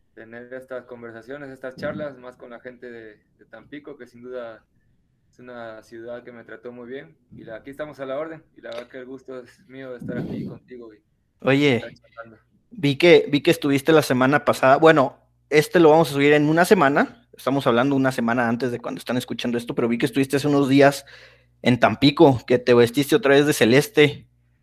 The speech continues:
Speaker 2: en este equipo de leyendas, con jugadores que, pues, quizá algunos no te tocó, ¿verdad? Estuvi-, estuviste con el Congo, con, con Congo, sí, él estuvo de arquero,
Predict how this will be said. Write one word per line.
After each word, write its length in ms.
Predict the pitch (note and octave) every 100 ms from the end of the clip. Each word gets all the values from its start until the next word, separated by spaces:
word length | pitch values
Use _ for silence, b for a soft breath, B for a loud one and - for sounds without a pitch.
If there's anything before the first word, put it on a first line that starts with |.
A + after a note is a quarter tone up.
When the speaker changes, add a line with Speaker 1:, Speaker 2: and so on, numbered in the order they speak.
| _ _ _
Speaker 2:
en 200 | A#2 A#2
este 800 | B2+ C3 - C#3 A#2+ A#2 - -
equipo 360 | B2 C#3 - D3+
de 100 | B2+
leyendas, 800 | A#2 A2+ C#3 D3 F3 - - - _ _ _
con 140 | - A#2+
jugadores 500 | B2+ A#2+ B2+ C#3 -
que, 300 | A2+ - - _ _
pues, 180 | D3+ -
quizá 320 | D#3+ F3 G3
algunos 500 | - E3+ E3+ G#3+ B3+
no 160 | A#3+
te 80 | A#3+
tocó, 300 | A#3+ - F3+
¿verdad? 260 | F3 C#3+ D#3
Estuvi-, 360 | E3 - E3+ -
estuviste 400 | D3 D#3 D#3 -
con 200 | F#3+ D#3+
el 140 | B2+ A#2+
Congo, 500 | E3+ F3+ E3 C#3+ -
con, 420 | C3 A#2 A#2 -
con 180 | C#3 C3
Congo, 260 | C#3+ F#3
sí, 240 | D3 D#3 D3+
él 140 | C#3+
estuvo 240 | D3 D3+ D3+
de 80 | B2
arquero, 420 | A#2 D3 C3